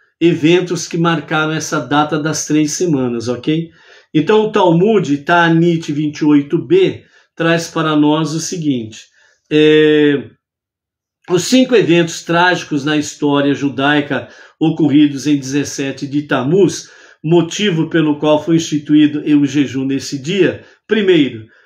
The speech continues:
ao testemunhar o povo adorando o bezerro de ouro, Moshe quebrou as tábuas inscritas com os dez mandamentos, que estavam trazendo, é, que estava trazendo do Monte Sinai no ano mil trezentos e treze,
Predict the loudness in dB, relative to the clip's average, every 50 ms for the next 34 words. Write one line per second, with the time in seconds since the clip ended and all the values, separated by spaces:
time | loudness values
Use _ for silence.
0 | _ _ -6 -2 0 0 0 0 -2 -4 -4 -2 -2 0 2 4 4 4 4 2
1 | 2 0 0 0 0 2 2 0 -2 0 0 0 0 0 0 0 0 0 -2 -2
2 | 0 0 0 0 0 -2 -2 0 2 4 4 4 4 2 0 -4 -10 -18 _ _
3 | _ _ _ -6 -4 -4 -2 -2 -2 -2 0 0 -2 0 0 0 0 0 0 -2
4 | -4 -4 -4 -2 -2 0 0 -2 -4 -2 -4 -4 -6 -6 -6 -4 -4 -4 -4 -2
5 | -4 -4 -4 -4 -2 0 0 0 0 0 0 0 0 0 0 0 2 2 2 2
6 | 2 2 4 2 2 2 0 -4 -10 -16 -18 -18 -20 _ _ _ _ _ _ _
7 | 0 0 0 0 0 -2 0 0 0 -2 -2 -2 0 0 0 0 0 2 2 2
8 | 2 0 -2 -8 -14 -18 _ _ _ _ _ -4 -2 0 2 2 0 -2 -4 -2
9 | -2 0 0 0 0 0 2 0 0 2 2 0 0 0 0 0 2 2 4 4
10 | 4 2 2 -2 -4 -6 -6 -4 -2 -2 0 -2 -2 -4 -6 -10 _ _ _ _
11 | _ 0 2 2 4 4 2 2 2 2 2 0 0 -2 -2 0 0 0 0 0
12 | -2 -4 -4 -6 -6 -6 -6 -6 -4 0 0 0 0 0 -2 -4 -6 -6 -6